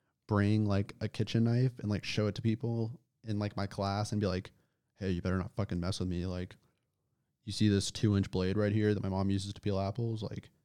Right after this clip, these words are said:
this shit's going right in your fucking foot if you, you know, cross me again." Like, I'd kinda go that route.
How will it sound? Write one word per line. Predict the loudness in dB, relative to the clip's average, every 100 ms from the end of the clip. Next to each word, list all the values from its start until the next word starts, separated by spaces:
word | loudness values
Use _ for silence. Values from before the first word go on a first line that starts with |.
| _ _
this | -2
shit's | -2 -2
going | -2 -2
right | -2 -2
in | -4
your | -10
fucking | -6 -4 -2 -4
foot | -2 0 0 -2
if | -4
you, | -2 -2 -6
you | -6
know, | -6
cross | -2 0 0 0
me | -4
again." | -4 -8 -8
Like, | -6 -2 -2
I'd | 0
kinda | 2 2
go | 2
that | 0 -2 -4
route. | -6 -6 -10